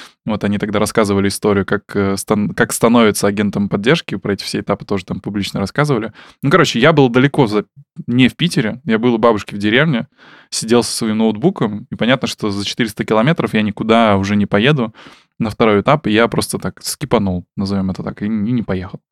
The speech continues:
Вот, и моя мечта на, на пару месяцев разрушилась,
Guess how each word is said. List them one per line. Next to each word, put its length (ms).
Вот, 260
и 360
моя 240
мечта 640
на, 200
на 420
пару 220
месяцев 540
разрушилась, 760